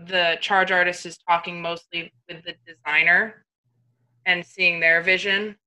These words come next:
and then figuring that out, making sure that all the steps are there,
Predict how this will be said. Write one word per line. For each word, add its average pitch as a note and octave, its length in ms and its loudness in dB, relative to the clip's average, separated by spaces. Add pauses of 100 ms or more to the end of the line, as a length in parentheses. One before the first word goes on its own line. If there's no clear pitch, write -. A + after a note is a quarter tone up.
(260)
and F#3 180 -8
then E3 440 0 (2250)
figuring G3 380 2
that F3 180 6
out, D#3+ 320 2
making F3 320 -2
sure F3 200 -2
that E3+ 120 0
all E3+ 140 2
the E3+ 80 -6
steps - 340 -8
are F3+ 60 -6
there, E3 420 -2